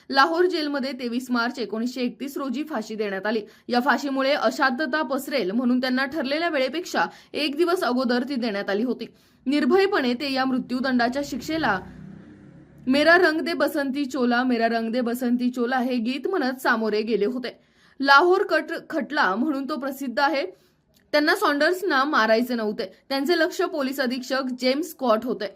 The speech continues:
ज्यांनी त्यांच्या आंदोलकांवर लाठीमार करण्याचे आदेश दिले होते,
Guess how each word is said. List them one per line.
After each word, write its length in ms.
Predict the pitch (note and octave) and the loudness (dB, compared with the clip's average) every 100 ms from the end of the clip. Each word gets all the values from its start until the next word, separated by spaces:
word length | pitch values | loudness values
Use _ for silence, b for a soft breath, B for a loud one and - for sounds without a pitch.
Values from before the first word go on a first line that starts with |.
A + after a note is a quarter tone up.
| b b A3 | b b 0
ज्यांनी 260 | C#4+ D4 F4 | 2 2 0
त्यांच्या 340 | D#4 D4+ D#4+ | 0 2 2
आंदोलकांवर 760 | D4+ A#3+ B3+ B3+ B3+ B3 A3+ C4 | 2 2 2 0 0 0 0 0
लाठीमार 600 | A#3 F#3+ B3 C#4+ D#4+ F4 | 0 0 -2 -2 0 0
करण्याचे 460 | C#4+ A#3+ A#3 A#3+ | -2 -2 -2 -2
आदेश 400 | C4 G3+ G#3 B3 | 0 2 2 0
दिले 220 | A3 B3 A#3 | 0 -2 0
होते, 340 | B3+ B3 | -2 -4